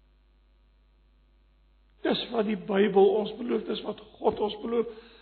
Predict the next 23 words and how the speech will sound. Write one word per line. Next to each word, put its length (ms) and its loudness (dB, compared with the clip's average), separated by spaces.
My 100 0
broer 260 4
en 80 2
suster, 300 0
dis 220 2
een 180 -2
van 120 -2
die 100 6
redes 320 0
hoekom 260 -4
ons 160 -4
hier 160 -4
by 100 4
mekaar 440 2
is 180 -4
vanmôre. 480 -2
Omdat 320 0
ons 240 -6
uitkyk 400 -2
na 160 0
daardie 480 -2
dag 220 -2
wanneer 320 -4